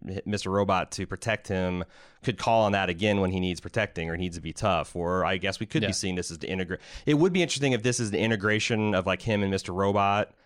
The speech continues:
Speaker 1: but then there's now the third personality that we're gonna meet.
Speaker 2: Right.
Speaker 1: So, like, I guess I could see it either way.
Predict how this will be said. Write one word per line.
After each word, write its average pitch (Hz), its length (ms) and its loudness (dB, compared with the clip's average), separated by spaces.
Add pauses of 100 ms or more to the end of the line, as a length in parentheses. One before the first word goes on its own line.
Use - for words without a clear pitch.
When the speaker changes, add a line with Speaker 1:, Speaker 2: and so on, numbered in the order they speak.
(280)
Speaker 1:
but 110 180 4
then 117 120 6
there's 107 200 2
now 110 220 4
the 101 80 4
third 101 260 0
personality 92 580 2
that 71 120 -4
we're 80 100 -2
gonna 73 220 -2
meet. 62 480 -10
Speaker 2:
Right. 92 320 -6 (180)
Speaker 1:
So, 107 280 2
like, 98 200 2
I 104 100 0
guess 107 380 0
I 101 80 2
could 95 160 -4
see 98 260 -2
it - 60 -6
either 85 300 -4
way. 69 400 -4